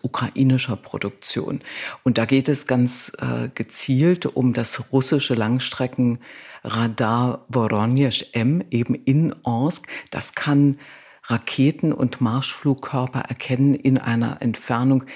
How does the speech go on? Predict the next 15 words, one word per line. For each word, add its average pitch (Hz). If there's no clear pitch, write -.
bis -
zu 135
sechstausend 127
Kilometern. 117
Aber 135
die 127
Ukraine 143
sagt, 147
sie 139
erkennen 135
eben 131
auch -
das, -
was 123
von 127